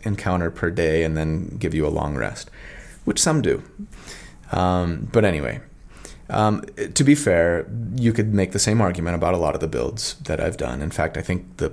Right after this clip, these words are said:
the, well, the Death Cleric, definitely, the, the Pamlock, Hexblade, um, I think I was, by level seventeen, I was counting Hexblade's Curse on every target that you ever fight, even though I think you can only use it over an entire counter, but once per short rest.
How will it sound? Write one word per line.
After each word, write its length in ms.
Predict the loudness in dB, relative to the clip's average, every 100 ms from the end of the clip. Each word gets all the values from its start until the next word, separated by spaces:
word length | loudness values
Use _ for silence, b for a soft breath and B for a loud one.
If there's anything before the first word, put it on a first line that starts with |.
| -6 -16 -10
the, 100 | -10 -10 -18 -16 -16 -12 -4
well, 200 | -2 -2
the 80 |
Death 240 | 2 2 2
Cleric, 260 | 2 2
definitely, 440 | 0 -4 -2 -2 0
the, 200 | -2 -4 B B B -12
the 100 | -4
Pamlock, 800 | 0 0 0 0 -4 -8 -14
Hexblade, 800 | -6 -4 -4 -2 0 0 -2 -6
um, 420 | -4 -2 -2 -4 -8
I 60 | -8
think 240 | -6 -2
I 40 | -2
was, 280 | -2 -4 B B B B B B -20 -20 -8 0
by 140 | 2
level 180 | 2 2
seventeen, 500 | -2 -2 -2 -2 0
I 80 | -2
was 120 | -2
counting 480 | -2 -2 0 -2 -4 B B
Hexblade's 380 | -6 0 0 0
Curse 460 | -2 -2 0 -4 -6 -14 -20 -10
on 320 | -4 -2 -2 -2
every 200 | 0 0
target 360 | 2 0 0 -2
that 100 | 0
you 120 | 2
ever 160 | 2
fight, 360 | 0 0 0 0
even 220 | -2 -2
though 160 | 0 -2
I 60 |
think 380 | -2 -4 -6 -4
you 80 | -4
can 140 | 0
only 180 | 0 0
use 180 | 0 0
it 80 | 0
over 160 | 0
an 80 | 0
entire 340 | -2 -2 -2 -2
counter, 520 | -4 -2 -2 -2 -2
but 280 | -2 -2 -2
once 180 | -4
per 140 | -6 -6
short 280 | -4 -4 -2
rest. 400 | -4 -6 -12